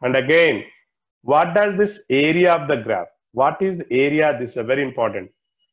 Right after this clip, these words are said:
A T graph, acceleration variable. Remember, this is a very important point you should remember, especially this one. The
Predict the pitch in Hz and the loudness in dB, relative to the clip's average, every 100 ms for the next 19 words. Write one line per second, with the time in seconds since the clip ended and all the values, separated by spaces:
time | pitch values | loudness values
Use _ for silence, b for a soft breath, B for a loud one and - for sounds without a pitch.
0 | - 127 151 170 156 147 147 147 - 123 | -4 -2 0 -2 -2 0 0 -2 -10 -4
1 | 127 139 151 - 143 131 135 127 135 165 | -2 -2 -6 -6 -4 0 0 0 -4 -6
2 | - _ _ _ - 135 170 185 151 123 | -14 _ _ _ -6 0 0 0 -2 -2
3 | 127 120 113 110 143 160 143 139 135 131 | -6 -6 -6 0 0 0 -4 -2 -2 -2
4 | 127 127 120 110 110 110 123 127 135 143 | -2 -2 -2 -6 -8 -6 -4 0 0 0
5 | - _ _ _ - 123 - 160 147 165 | -4 _ _ _ -10 -10 -6 -6 -6 -4
6 | 139 113 - 107 90 - _ _ _ _ | -4 -4 -6 -10 -12 -14 _ _ _ _
7 | _ _ _ _ _ _ _ 123 147 | _ _ _ _ _ _ _ -2 -2